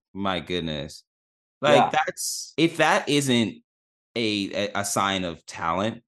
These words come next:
Speaker 1: that when your thing that you created fires you
Speaker 2: Mm-hmm.
Speaker 1: and somebody else is brought in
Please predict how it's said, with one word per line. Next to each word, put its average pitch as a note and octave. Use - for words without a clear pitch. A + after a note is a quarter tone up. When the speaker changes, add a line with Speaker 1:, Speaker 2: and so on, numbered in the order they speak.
Speaker 1:
that E2+
when F#2
your F#2
thing E2+
that D#2+
you E2+
created E2
fires G2
you C#3+
Speaker 2:
Mm-hmm. A#2
Speaker 1:
and F2
somebody F#2
else F2+
is F#2+
brought F#2+
in G#2+